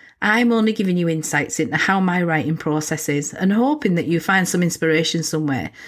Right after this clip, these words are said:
and it helps to guide you to get on with yours. So ways you can end your story. Think about your genre and what your story is about. What category does it fall into?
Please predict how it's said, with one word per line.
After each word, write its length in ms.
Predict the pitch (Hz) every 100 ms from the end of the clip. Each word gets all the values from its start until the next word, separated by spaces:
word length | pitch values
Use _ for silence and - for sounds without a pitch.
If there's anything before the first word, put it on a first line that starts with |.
| - -
and 180 | 180 180
it 80 |
helps 300 | 170 196 -
to 100 | -
guide 340 | 175 170 170 170
you 120 | 156
to 120 | 143
get 180 | 156 147
on 120 | 170
with 140 | 165 156
yours. 480 | 156 151 151 151 -
So 280 | - 262 294
ways 300 | 370 381 339
you 100 | 285
can 180 | 277 214
end 200 | 190 180
your 200 | 180 185
story. 600 | - 185 165 151 143 143
Think 200 | 285 302
about 240 | 302 302 208
your 160 | 190
genre 480 | 175 185 175 165 147 _ - - - - -
and 140 | 220
what 140 | 220 -
your 160 | 214
story 380 | 196 - 180 160
is 100 | 151
about. 420 | 156 151 156 - _ _ - - _ -
What 200 | 330 277
category 500 | - 285 262 240 190
does 220 | 170 175
it 140 | 180 -
fall 280 | 190 202
into? 460 | 202 180 - 160 147